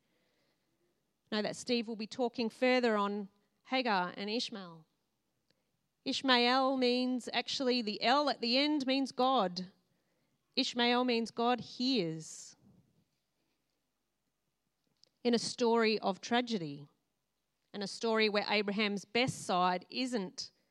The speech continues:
necessarily seen. Sarah and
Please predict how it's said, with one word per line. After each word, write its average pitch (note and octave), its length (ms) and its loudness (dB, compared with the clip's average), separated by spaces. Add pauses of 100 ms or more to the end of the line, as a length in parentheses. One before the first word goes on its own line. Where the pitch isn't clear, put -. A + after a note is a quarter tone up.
necessarily F#3 760 -4
seen. F3 500 -10 (2500)
Sarah D4 640 2 (1300)
and G#3+ 580 0